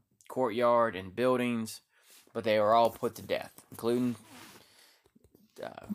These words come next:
Travis, including Jim Bowie, inclu-, and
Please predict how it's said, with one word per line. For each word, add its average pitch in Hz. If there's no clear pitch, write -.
Travis, 135
including 110
Jim 104
Bowie, 135
inclu-, 113
and 98